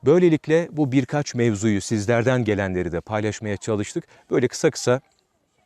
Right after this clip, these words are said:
videolarla, e, kusura bakmayın, geçiştirmek zorunda kalıyorum gibi geliyor. Neden bir saat, bir buçuk saat videolar yok diyorsunuz? Ama imkan bu kadar ve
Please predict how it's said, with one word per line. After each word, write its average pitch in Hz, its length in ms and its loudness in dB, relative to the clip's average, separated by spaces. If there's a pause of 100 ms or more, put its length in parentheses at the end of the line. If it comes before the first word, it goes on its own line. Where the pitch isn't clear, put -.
(200)
videolarla, 110 800 2 (400)
e, 95 200 -4
kusura - 400 0
bakmayın, 107 460 -2 (240)
geçiştirmek 120 600 -2
zorunda 120 480 0 (320)
kalıyorum 107 480 2
gibi 95 300 -2
geliyor. 104 500 -2
Neden 131 360 -2
bir 113 140 0
saat, 104 380 -4
bir 117 140 0
buçuk 104 220 -10
saat 101 340 -2
videolar 101 440 0
yok 92 260 -6
diyorsunuz? 123 480 -6 (280)
Ama 131 160 -2
imkan 127 480 -2
bu 123 60 -2
kadar 120 340 -2 (360)
ve 117 220 0